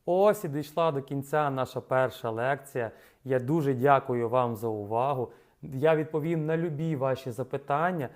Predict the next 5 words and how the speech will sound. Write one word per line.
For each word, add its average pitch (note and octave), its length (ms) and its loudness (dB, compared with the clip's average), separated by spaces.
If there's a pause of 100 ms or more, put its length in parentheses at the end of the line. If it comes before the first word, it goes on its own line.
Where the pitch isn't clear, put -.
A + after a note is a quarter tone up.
(160)
Будь D#3 220 2
ласка, D#3 380 4 (280)
пишіть D3 420 0
в - 60 -20
коментах, D#3+ 720 2